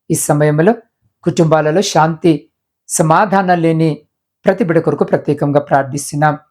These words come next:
విడిపోయిన, విచ్ఛిన్నమైన ప్రతి కుటుంబాన్ని తిరిగి మీ పరిశుద్ధ నామమున కట్టి, బిడ్డల మధ్య శాంతి సమాధానాలు కలిగించమని వేడుకొనుచున్నాం. దేవా, ఈ సమయంలో ప్రాముఖ్యంగా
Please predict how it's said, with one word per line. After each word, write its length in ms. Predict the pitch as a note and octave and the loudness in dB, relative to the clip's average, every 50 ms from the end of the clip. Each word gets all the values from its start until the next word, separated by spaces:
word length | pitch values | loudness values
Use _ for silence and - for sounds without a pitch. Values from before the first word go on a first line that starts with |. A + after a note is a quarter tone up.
| _ _ _ _ _ _ _ _ C#3+ | _ _ _ _ _ _ _ _ -2
విడిపోయిన, 500 | C3+ E3+ F3+ G#3+ G#3 G3+ F#3 E3+ E3 D#3+ C#3+ - - _ _ _ _ _ _ _ - | 0 0 0 2 2 2 0 2 2 0 0 0 -4 _ _ _ _ _ _ _ -2
విచ్ఛిన్నమైన 560 | D3+ F#3 F#3 - B3 A3 A3 G3 F#3 F3 E3 | -2 -2 0 2 2 2 2 2 2 0 0
ప్రతి 240 | D#3 - E3 - D#3+ | 0 -2 -2 -4 -4
కుటుంబాన్ని 500 | - E3+ D#3+ - D#3+ D#3 D#3 D3 D3 C#3+ | -6 -6 -4 -2 0 0 0 0 -2 -4
తిరిగి 380 | C#3+ - E3 F#3+ F3 F3+ F3+ D#3+ - _ _ _ _ _ _ _ - | -2 -2 -2 0 2 2 2 0 0 _ _ _ _ _ _ _ -4
మీ 80 | E3 D#3 | -4 -2
పరిశుద్ధ 400 | - F3+ E3+ E3+ - G#3+ D#3 F3+ | 0 0 0 0 0 0 0 2
నామమున 460 | E3+ D#3+ D3 C#3+ D3 C#3 C#3+ C#3+ C#3+ | 2 2 2 2 0 0 0 0 -2
కట్టి, 320 | C3+ - D3+ D3 - A3 B3 - - _ _ _ _ _ _ _ - | 0 0 -2 0 2 0 0 -2 -6 _ _ _ _ _ _ _ -6
బిడ్డల 260 | D3 D#3+ D#3 D#3+ D3 D3 | 0 2 2 2 2 2
మధ్య 220 | D3 C#3+ C#3 E3+ | 0 0 0 -2
శాంతి 480 | E3+ - - C#3+ C#3+ D#3+ D#3+ - E3 D3 - - _ _ _ _ _ _ _ _ - | -2 0 0 0 0 0 0 0 0 0 0 -2 _ _ _ _ _ _ _ _ -10
సమాధానాలు 760 | - - F3+ D#3 E3 F3+ A3 A3 E3+ F#3 F#3+ E3 D#3+ D3+ D3 | -6 -4 0 2 2 2 2 2 0 0 0 2 0 0 0
కలిగించమని 760 | D#3 - D3 C#3+ D3 C#3+ D3+ D3 - - D#3 C#3+ C#3+ C#3+ D3 C#3+ C#3+ - _ _ _ _ _ _ _ - | 0 0 0 0 0 -2 -4 -4 -6 -6 -2 -2 0 0 0 -2 -2 -4 _ _ _ _ _ _ _ -2
వేడుకొనుచున్నాం. 840 | D3+ D#3+ D3+ D3 - - D3 C#3+ C#3 - - D#3 C#3+ D3 D3 C#3+ C#3+ - _ _ _ _ _ _ _ _ _ _ _ _ _ - | 2 2 2 2 0 -2 -2 -2 -2 -4 -4 -2 0 2 2 2 0 -4 _ _ _ _ _ _ _ _ _ _ _ _ _ 0
దేవా, 220 | A#2+ D#3+ D3 D#3+ | 2 2 4 4
ఈ 80 | F3+ F3 - - | 2 0 0 0
సమయంలో 380 | D#3 C#3+ D3 D3 D3 D3+ F3+ G#3 | 0 2 2 2 2 2 0 0
ప్రాముఖ్యంగా 680 | G3+ F#3+ E3+ D#3+ C#3+ D3 C#3+ - D#3+ C#3+ C#3 E3 | 0 2 0 0 0 -2 -4 -2 -2 0 2 0